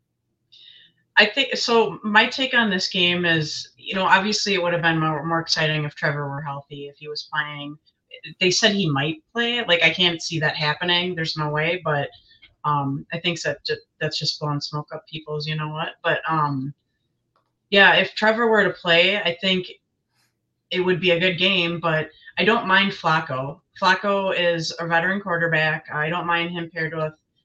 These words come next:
Elijah Moore, and if you pair 'em together, it's a total of ninety-two hundred dollars. That leaves a lot of salary on the board, and you can fit McCaffrey in, who's gonna be a smash this week, um, and maybe some other guys you wanna pay up for.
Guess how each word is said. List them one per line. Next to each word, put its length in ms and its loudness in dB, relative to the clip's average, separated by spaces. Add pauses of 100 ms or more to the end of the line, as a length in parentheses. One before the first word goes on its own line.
(100)
Elijah 400 0
Moore, 280 0
and 80 -2
if 160 -8
you 80 -14
pair 200 0
'em 80 -2
together, 480 0
it's 160 -4
a 40 -12
total 260 -6
of 60 -8
ninety-two 440 -2
hundred 200 -8
dollars. 540 -8 (340)
That 180 2
leaves 220 0
a 40 0
lot 220 4
of 80 0
salary 420 0
on 120 -2
the 80 -2
board, 500 0
and 540 -2
you 80 -6
can 120 -10
fit 300 -6 (460)
McCaffrey 480 2
in, 200 2
who's 200 -4
gonna 420 -2
be 80 -4
a 80 -2
smash 480 0
this 240 -8
week, 240 -6 (380)
um, 520 -4 (1080)
and 180 -2
maybe 200 0
some 200 -4
other 180 0
guys 240 2
you 80 -2
wanna 200 -2
pay 200 -2
up 220 -4
for. 400 -6